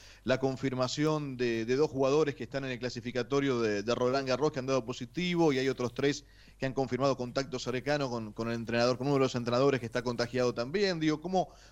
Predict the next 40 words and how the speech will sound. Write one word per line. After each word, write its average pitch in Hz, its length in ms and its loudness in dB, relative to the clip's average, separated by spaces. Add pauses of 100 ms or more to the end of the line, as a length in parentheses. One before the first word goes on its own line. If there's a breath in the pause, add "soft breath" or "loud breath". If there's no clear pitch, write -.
cómo 175 200 -2
convivís 175 460 -4
con 156 220 -4
eso 156 380 -2
en 135 100 -6
el, 123 300 -6 (360)
bueno, 131 340 -4
algo 147 180 4
tan 180 140 -2
importante 156 540 0
en 147 60 -2
el 131 100 -4
deporte 139 400 0
como 123 160 -4
en 120 40 0
la 160 80 4
vida, 180 220 4
pero 123 120 -4
en 123 40 -6
el 123 40 -10
deporte 135 300 -2
en 131 80 -6
sí, 185 140 -6
que 147 100 0
es 147 140 -2 (280 loud breath)
proyectar 143 600 2
lo 147 160 0
que 131 60 -8
está 139 180 -4
por 127 160 -4
venir, 160 520 -2
ver, 127 500 -2
"Che, 151 160 -4
juego 143 240 -2
acá, 165 200 0
voy 147 160 2
para 131 180 -2
acá, 156 200 0
hago 147 200 0
esto"? 131 320 -8